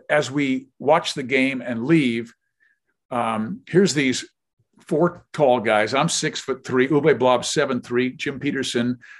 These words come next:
uh, one of our forwards, is six ten. Uh, Sharunas Marciulionis is six five, and he is ripped. And, uh, Greg Papa is with us as well. He's not as tall as the rest of us. But Sharunas turns to me, and here's a guy who was raised in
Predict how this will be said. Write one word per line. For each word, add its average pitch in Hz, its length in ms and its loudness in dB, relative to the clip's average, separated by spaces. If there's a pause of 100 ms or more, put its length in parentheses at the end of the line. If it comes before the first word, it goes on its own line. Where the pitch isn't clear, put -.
uh, 113 200 2
one 123 160 2
of 117 80 0
our 113 80 0
forwards, 123 380 -2
is - 140 -6
six - 320 -4
ten. 135 540 -2 (220)
Uh, 139 60 -14
Sharunas 143 420 -6
Marciulionis 123 640 0
is 104 140 -10
six - 220 -6
five, 113 360 0
and 104 100 -2
he 117 180 -4
is 98 180 -6
ripped. 120 460 -2 (500)
And, 117 360 0
uh, 107 240 2
Greg 127 320 -4
Papa 120 320 0
is 117 120 -6
with 113 200 -4
us 117 180 -6
as 113 160 -8
well. 113 180 0
He's 113 160 -6
not 110 160 -2
as 104 120 -8
tall 117 260 0
as 101 100 -8
the 107 80 -6
rest 123 280 -2
of 101 100 -4
us. 107 160 -6 (720)
But 127 380 0 (640)
Sharunas 202 480 2
turns 151 300 -2
to 120 100 -6
me, 101 200 -4
and 98 60 -6
here's 151 200 0
a 123 40 -12
guy 120 300 2
who 113 100 -4
was 107 220 -6 (160)
raised 143 400 0
in 123 380 -2